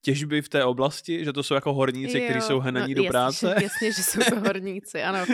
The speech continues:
Speaker 1: <laughs> A
Speaker 2: Jak vás mohlo napadnout, že to je něco jiného než horníci,
Speaker 1: <laughs> a v
Speaker 2: přátelé?
Speaker 1: roce, a v roce dva tisíce dvacet během Black Lives Matter protestů za nima přišla radnice, ať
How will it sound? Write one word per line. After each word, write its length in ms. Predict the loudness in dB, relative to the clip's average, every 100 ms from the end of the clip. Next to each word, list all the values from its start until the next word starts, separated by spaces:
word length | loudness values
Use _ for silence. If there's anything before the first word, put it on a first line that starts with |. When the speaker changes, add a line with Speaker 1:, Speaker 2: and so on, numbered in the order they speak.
| -2 -4 -6
Speaker 1:
<laughs> 340 | -8 -2 0
A 260 | 0 4 4
Speaker 2:
Jak 140 | 4 6
vás 220 | 6 6
mohlo 200 | 4 6
napadnout, 440 | 4 4 4 4
že 100 | 4
to 80 | 6
je 60 | 6
něco 240 | 6 2
jiného 300 | 2 4 4
než 220 | 2 4
horníci, 600 | 4 4 4 4 2 0
Speaker 1:
<laughs> 20 | 0
a 20 |
v 40 |
Speaker 2:
přátelé? 380 | 2 2 4 4
Speaker 1:
roce, 280 | 4 0 0 -2 -2 0 0 0
a 140 | 0
v 40 | 2
roce 260 | 2 2
dva 220 | 0 0
tisíce 480 | 0 -2 -8 -2 0
dvacet 560 | 2 0 0 -2 -2 -6 -14 -14 -6
během 380 | 0 2 2 2
Black 240 | 2 0
Lives 240 | -2 -4 -4
Matter 280 | -6 -6 -6
protestů 680 | -6 -4 -6 -4 -4 -4 -10 -18 -12 -6
za 140 | -2
nima 240 | -2 -2 -4
přišla 400 | -4 -4 0 2
radnice, 480 | 2 -2 -4 -4
ať 140 | -2